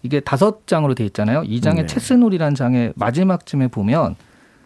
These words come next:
Speaker 1: 이게 시가 될 수 있다고 하는 그런 구절이 나와요. 그러니까 여자 두 명이 서로 이야기를 하는데 밖에서 술집 바텐더가 뭐 문 닫을 시간이 됐으니까 이제 그만해라고 계속 얘기를 하고 있는데 이 둘이,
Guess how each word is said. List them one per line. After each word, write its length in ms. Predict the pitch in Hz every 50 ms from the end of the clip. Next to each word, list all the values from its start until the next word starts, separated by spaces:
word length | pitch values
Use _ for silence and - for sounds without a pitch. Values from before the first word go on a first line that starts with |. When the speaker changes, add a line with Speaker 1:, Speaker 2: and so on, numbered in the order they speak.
| _ _ _ _ _ _ _ _ -
Speaker 1:
이게 180 | 123 - 143
시가 300 | 131 - - 220 254 269
될 140 | 262 277 254
수 140 | - - 135
있다고 400 | 107 - - 131 127 131 139 147
하는 280 | 165 190 202 196 185 147
그런 240 | - 143 160 180 175
구절이 280 | - 120 135 127 135
나와요. 460 | 107 95 92 92 95 95 101 98 107 - _ _
그러니까 220 | - 120 110 113 117
여자 180 | 131 147 185
두 140 | - - 143
명이 280 | 135 135 135 151 170 156
서로 200 | - 170 156 131
이야기를 420 | 107 110 127 131 135 127 117 120
하는데 520 | 156 175 160 120 - 127 143 131 95 98 - - - _ _ _ _ _ _ _ _ _
밖에서 340 | - 127 - 190 180 185 165
술집 320 | - - 226 - 240 -
바텐더가 500 | - 117 - - 175 160 160 151 156 147
뭐 160 | 131 127 127
문 180 | 117 110 120 139
닫을 220 | 156 175 175 185
시간이 180 | 170 - 170 151
됐으니까 380 | - 131 - - 131 123 - 120
이제 140 | 117 123 131
그만해라고 640 | - 127 135 143 147 165 165 139 110 110 120 127
계속 420 | - - 120 127 143 190 170 131 107
얘기를 280 | 110 113 120 131 151
하고 160 | 160 151 139
있는데 520 | 135 127 127 131 135 131 170 185 202 202 190
이 100 | 143 135
둘이, 320 | - - 120 131 185 240